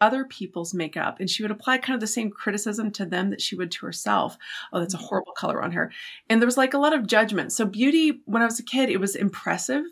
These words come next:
Speaker 1: but it was also a little scary.
Speaker 2: Mm-hmm.
Speaker 1: And I think it has to do with kind of how my mom used it.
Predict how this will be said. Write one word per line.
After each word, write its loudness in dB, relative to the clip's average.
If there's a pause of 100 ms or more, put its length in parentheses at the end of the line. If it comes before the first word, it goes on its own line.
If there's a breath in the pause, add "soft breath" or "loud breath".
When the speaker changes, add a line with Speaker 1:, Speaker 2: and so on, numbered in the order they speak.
(100)
Speaker 1:
but -2
it -2
was -6
also -4
a 2
little 2
scary. -4 (560 loud breath)
Speaker 2:
Mm-hmm. -4
Speaker 1:
And 6
I 4
think -6
it -6
has 4
to 0
do 4
with -4
kind 0
of -2
how -2
my 4
mom 2 (100)
used 2
it. -4